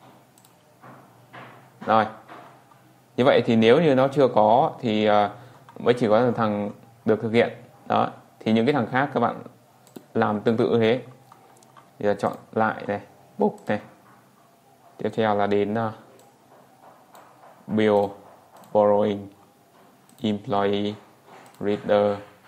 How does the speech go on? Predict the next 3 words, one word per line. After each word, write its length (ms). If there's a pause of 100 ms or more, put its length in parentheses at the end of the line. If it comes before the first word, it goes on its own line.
(440)
person. 500 (1300)
Chuột 120
phải, 380